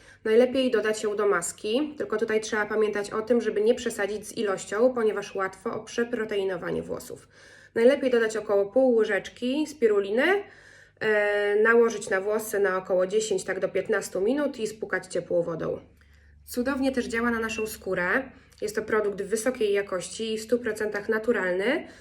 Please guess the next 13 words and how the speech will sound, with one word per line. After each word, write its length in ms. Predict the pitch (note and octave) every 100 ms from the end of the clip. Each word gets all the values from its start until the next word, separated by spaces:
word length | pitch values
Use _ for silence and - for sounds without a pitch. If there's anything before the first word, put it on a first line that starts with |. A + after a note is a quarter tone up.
| - _
e, 240 | G3+ G3+
także 320 | G3+ B3 B3 B3+
możemy 300 | A3 A3+ A#3
stosować 440 | A3 G#3+ G#3+ A3
go 140 | A3
do 100 | G#3+
każdego 420 | G#3 A#3+ - - F#3+
typu 260 | G3 F#3
cery, 360 | F3 F3 F3+ C4
także 400 | A3 G3 G#3+ B3+
do 120 | B3
cery 320 | - F#3+ G#3
wrażliwej. 840 | A3 C4+ F3+ F3 D#3+ D#3 - -